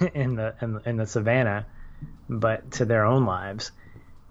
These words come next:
And, uh, and, and I thought that was such a, such a cool thing. Uh, one, one other thing before we, um, wind down, I wanted to talk a little bit about this idea of manipulation. So The Lion King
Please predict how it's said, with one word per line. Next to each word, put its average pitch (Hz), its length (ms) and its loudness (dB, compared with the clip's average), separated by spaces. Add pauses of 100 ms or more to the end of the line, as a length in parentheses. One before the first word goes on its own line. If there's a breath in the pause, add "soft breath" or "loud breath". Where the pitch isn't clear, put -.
(140)
And, 98 520 0
uh, 95 360 2
and, 113 220 0
and 113 100 2
I 107 60 4
thought 110 200 2
that 117 100 6
was 110 140 2
such - 160 2
a, 107 220 4 (640)
such 117 220 -2
a 131 60 4
cool 120 220 4
thing. 117 380 2 (560 loud breath)
Uh, - 180 -6
one, 156 460 4
one 143 320 2
other 143 180 8
thing 123 240 2
before 113 340 2
we, 107 240 2
um, 95 300 -2 (540)
wind 120 340 4
down, 110 240 4
I 98 100 2
wanted 165 200 4
to 156 80 4
talk - 220 2
a 127 40 2
little 123 160 4
bit 120 140 2
about 107 360 0
this - 380 -10 (220)
idea 117 260 4
of 107 60 2
manipulation. 107 920 2 (500 soft breath)
So - 140 2
The 135 60 6
Lion 170 320 6
King 123 460 2